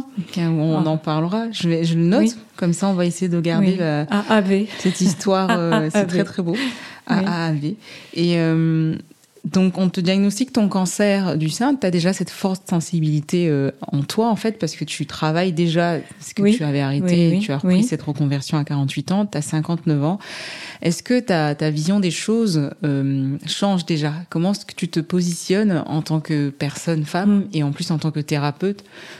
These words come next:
Speaker 1: pour vivre ce parcours, euh... Médical ?
Speaker 2: Alors, je ne sais pas s'il y a eu un lien avec mon métier, sans doute avec tout ce que j'ai pu vivre dans ma vie, oui.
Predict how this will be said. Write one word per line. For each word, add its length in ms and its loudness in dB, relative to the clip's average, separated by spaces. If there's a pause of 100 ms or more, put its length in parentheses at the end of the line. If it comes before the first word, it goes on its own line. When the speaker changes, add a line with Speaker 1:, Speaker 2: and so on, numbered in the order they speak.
(160)
Speaker 1:
pour 260 0
vivre 400 0
ce 100 -6
parcours, 600 -4
euh... 180 -2 (480)
Médical ? 600 0
Speaker 2:
Alors, 200 2
je 120 2
ne 100 6
sais 220 0
pas 320 0
s'il 240 0
y 20 2
a 40 2
eu 120 2
un 120 2
lien 320 2
avec 280 -2
mon 140 0
métier, 400 0
sans 240 0
doute 320 0
avec 320 0
tout 100 -12
ce 80 -10
que 140 -2
j'ai 120 -2
pu 160 -4
vivre 300 2
dans 140 0
ma 180 2
vie, 360 0
oui. 400 2